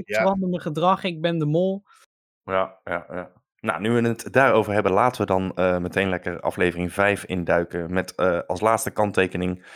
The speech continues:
Speaker 3: over aflevering vier, dat ik het in ieder geval ontzettend, ontzettend knap vond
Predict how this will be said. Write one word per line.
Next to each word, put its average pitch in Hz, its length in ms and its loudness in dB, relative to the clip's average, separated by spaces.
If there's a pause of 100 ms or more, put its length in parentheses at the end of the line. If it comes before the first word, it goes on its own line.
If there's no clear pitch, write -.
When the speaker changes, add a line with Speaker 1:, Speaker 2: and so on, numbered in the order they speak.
(220)
Speaker 3:
over 92 240 -4
aflevering 90 460 0
vier, 82 200 -4
dat 80 200 -4
ik 123 80 -2
het 139 120 -6
in 127 80 0
ieder 117 140 0
geval 92 220 0
ontzettend, 107 500 -2
ontzettend 90 420 -6
knap 123 340 0
vond 101 340 -8